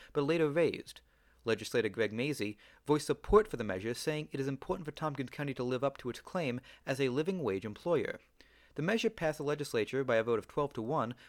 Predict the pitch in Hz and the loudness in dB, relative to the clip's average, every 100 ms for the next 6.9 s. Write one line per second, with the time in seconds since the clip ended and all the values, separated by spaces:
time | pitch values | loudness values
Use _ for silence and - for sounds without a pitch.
0 | - 123 - 147 185 170 131 131 - 123 | -4 -4 2 4 4 2 0 -2 -2 -2
1 | 117 120 131 165 120 120 104 127 147 139 | -2 -2 -2 -2 -2 0 0 0 -2 -4
2 | 87 - - _ _ - - - - _ | -4 -10 -16 _ _ -18 -18 -20 -20 _
3 | _ _ _ - 226 226 180 165 - 151 | _ _ _ 2 4 4 2 0 0 -2
4 | - 123 139 131 110 127 139 104 117 - | -2 -4 -4 -4 -4 -2 0 2 0 -2
5 | 139 127 113 104 131 127 123 110 120 127 | 0 0 -2 -2 -4 0 2 2 2 0
6 | 104 156 185 139 101 95 98 98 120 | 0 -2 -2 0 -2 -4 -4 -2 -2